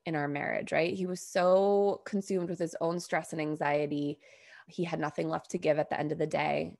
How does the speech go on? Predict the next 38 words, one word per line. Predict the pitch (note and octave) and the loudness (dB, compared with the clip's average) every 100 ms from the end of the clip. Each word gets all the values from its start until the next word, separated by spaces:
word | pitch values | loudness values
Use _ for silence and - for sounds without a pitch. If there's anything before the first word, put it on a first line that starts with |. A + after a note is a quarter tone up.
| - | -6
You | D3+ | -4
know, | D3 - | -2 0
I | D3+ D#3 | 2 2
was | D#3+ D3+ D3+ - | 4 2 0 0
not | D#3 D#3+ | 0 0
only | E3 D#3+ | 2 2
working | D#3 D#3 D#3+ D3+ D3 - _ _ - | 2 0 0 -4 -4 -6 _ _ -2
fifty | F3 - D#3+ D#3 | -2 0 2 4
hours | D3 D3+ D3+ D#3 | 6 4 2 0
a | |
week | D3 D3 C#3+ - | 0 -2 -2 -6
as | D3 | -4
well, | F3 A3 F#3+ E3 E3 - - - - - - | 2 4 6 6 4 -2 -20 -20 -20 -20 -2
but | F3 E3 D#3 D3+ - - - | 4 6 8 6 2 -4 2
I | E3 | 4
was | D#3+ D#3+ | 4 2
house | - C#3+ - | 0 -2 0
manager. | F#3 B3 C4 E3 C#3 | -2 0 2 2 2
I | F2+ | 2
was | D3 D3+ | 2 0
managing | D#3 D3+ D#3 D#3 D#3 | 0 0 2 2 2
a | D3+ | 0
property | - D3+ - E3 D#3+ | -2 -4 0 2 2
that | D#3+ - | 2 2
was | E3 - | -2 0
out | D3 | -2
of | E3+ - | -2 -6
state | - F3 G#3 - | -4 0 2 2
that | - | -2
had | E3+ D3+ | -2 -4
a | D3+ | -4
tenant | - D#3+ G#3 - | -4 -2 -2 -2
in | C#3+ | -4
it. | D3 C3+ | -4 -4
We | - F3 | -2 -2
had | E3+ E3 | 0 0
no | E3+ E3 F3 | 2 2 0
family | - E3 E3+ E3 E3 F3 A3 | 0 0 0 0 0 -2 -6